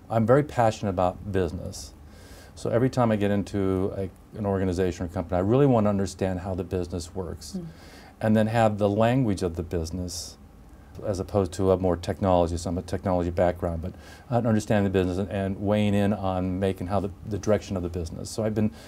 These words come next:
Speaker 1: able to do that in, in all the places that I've worked. So that's probably the big thing. The
Speaker 2: Mm.
Speaker 1: other one I'm passionate about, um, and I have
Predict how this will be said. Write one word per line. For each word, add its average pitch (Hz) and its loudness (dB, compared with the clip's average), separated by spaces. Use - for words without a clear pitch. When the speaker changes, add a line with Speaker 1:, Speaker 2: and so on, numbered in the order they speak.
Speaker 1:
able 127 0
to 120 2
do 107 2
that 113 4
in, 101 -4
in 101 -2
all 101 0
the 101 -2
places 98 -6
that 98 0
I've 90 -2
worked. 92 -2
So 135 0
that's 151 4
probably 131 4
the 101 0
big 104 4
thing. 101 0
The 123 6
Speaker 2:
Mm. - 8
Speaker 1:
other 196 6
one 135 6
I'm 101 2
passionate 151 2
about, 95 4
um, 104 -4
and 113 4
I 120 2
have 123 4